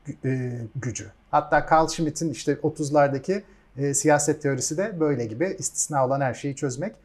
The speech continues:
Böyle bir yaklaşımda tabii hukuk da geride kalıyor, bir soyutlama da geride kalıyor. Her şey somut ve her şey eylem gibi oluyor.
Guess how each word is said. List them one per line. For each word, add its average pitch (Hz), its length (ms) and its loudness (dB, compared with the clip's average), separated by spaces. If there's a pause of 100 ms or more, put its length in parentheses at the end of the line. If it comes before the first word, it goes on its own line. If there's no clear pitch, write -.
(200)
Böyle 208 340 0
bir 202 100 0
yaklaşımda 185 600 2
tabii 185 180 0
hukuk 151 320 -4
da 151 80 6
geride 123 380 -2
kalıyor, 170 500 0
bir 147 220 0
soyutlama 151 600 2
da 107 120 0
geride 120 400 -4
kalıyor. 165 360 0
Her 170 140 4
şey 147 200 0
somut 175 360 0 (300)
ve 156 80 4
her 165 160 4
şey - 280 0
eylem 139 340 4 (460)
gibi 120 340 -6
oluyor. 131 400 2